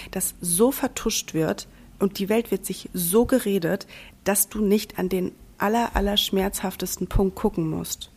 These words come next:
Das ist ja wie so ein Überlebensmechanismus einfach. Und deswegen ist das halt auch so, so, ähm, ja, in man-, vor allem in Beziehungen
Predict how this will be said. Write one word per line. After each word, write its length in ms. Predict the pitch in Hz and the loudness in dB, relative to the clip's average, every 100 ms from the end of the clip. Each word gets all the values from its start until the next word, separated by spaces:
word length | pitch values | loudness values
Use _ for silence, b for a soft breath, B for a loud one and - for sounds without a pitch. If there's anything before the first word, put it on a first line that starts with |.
| - - - - - - | -20 -20 -20 -20 -20 -16
Das 120 | 180 | -4
ist 180 | 202 - | 0 2
ja 160 | 208 | 2
wie 80 | 185 | 2
so 120 | 202 | 2
ein 100 | 208 | 4
Überlebensmechanismus 1160 | 190 190 190 208 190 165 - 165 160 - - 165 | 4 4 4 4 2 -2 -4 -4 -4 -4 -6 -8
einfach. 420 | - 175 - 170 - b b b b b - - - - - - | -8 -8 -8 -12 -14 b b b b b -20 -20 -20 -20 -20 -2
Und 160 | 190 185 | 0 2
deswegen 260 | 190 190 | 2 2
ist 100 | - | 4
das 140 | 196 - | 4 2
halt 120 | 180 | 0
auch 60 | |
so, 320 | 185 180 160 - | 0 0 0 -2
so, 300 | - 170 175 - - | -4 -4 -4 -8 -8
ähm, 420 | 180 175 170 175 170 - - - - - | -4 -2 -2 -4 -8 -20 -20 -20 -20 2
ja, 160 | 214 | 4
in 140 | - 196 | 4 2
man-, 160 | 170 | 0
vor 200 | - - | -2 4
allem 120 | 175 | 4
in 100 | 202 | 4
Beziehungen 680 | 196 - - 240 220 208 196 | 2 0 2 4 6 6 4